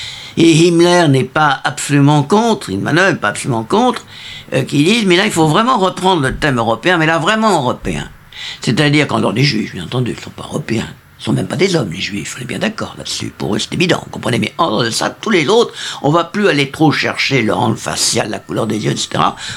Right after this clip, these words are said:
On va tous les rassembler, euh, face à, au péril bolchevique. Les S S, et Himmler lui-même, prévoit de lever une armée d'un million de volontaires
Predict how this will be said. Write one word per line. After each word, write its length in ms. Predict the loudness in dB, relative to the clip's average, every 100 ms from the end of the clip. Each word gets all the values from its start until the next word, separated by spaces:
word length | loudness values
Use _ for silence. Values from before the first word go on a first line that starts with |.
| -2
On 60 | 0
va 100 | 2
tous 320 | 2 -2 0
les 100 | 0
rassembler, 800 | 0 0 0 0 2 2 2 0 -8 -16 -16 -16 -2
euh, 480 | 2 4 4 2 0
face 480 | 0 -2 0 -2 -4 -6
à, 760 | -4 -2 0 -2 -2 -4 -4 -4
au 60 |
péril 340 | -2 -2 0 2
bolchevique. 540 | 0 0 0 0 -2 -10 -16 -6 0
Les 120 | 0
S 240 | 2 0 2
S, 460 | 2 2 0 -2 -8 -2
et 60 | 4
Himmler 260 | 6 4 4
lui-même, 500 | 2 2 2 0 0
prévoit 400 | 0 2 2 2
de 80 |
lever 520 | 2 2 4 4 4 4
une 240 | 2 2
armée 420 | 2 0 2 2
d'un 200 | 2 2
million 300 | 2 2 0
de 80 | 0
volontaires 600 | 2 2 0 0 0 -2